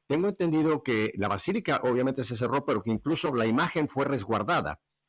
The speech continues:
Tengo entendido que se le encomendó a una familia que nunca, eh, por lo menos yo nunca he sabido quién fue,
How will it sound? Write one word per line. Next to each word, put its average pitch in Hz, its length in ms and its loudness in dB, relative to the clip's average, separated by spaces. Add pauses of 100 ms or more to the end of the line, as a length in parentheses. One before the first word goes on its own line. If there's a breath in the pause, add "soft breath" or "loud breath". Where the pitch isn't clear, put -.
(120)
Tengo 123 180 0
entendido 131 260 0
que 117 120 -6
se 117 120 -2
le 101 80 0
encomendó 98 640 0
a 95 220 0
una 165 260 2
familia 101 720 0
que 101 120 -4
nunca, 104 460 0
eh, 87 460 -8
por 92 120 -2
lo 92 40 0
menos 107 160 0
yo 107 80 0
nunca 127 260 2
he - 20 -2
sabido 101 280 0
quién 113 220 -2
fue, 104 240 -6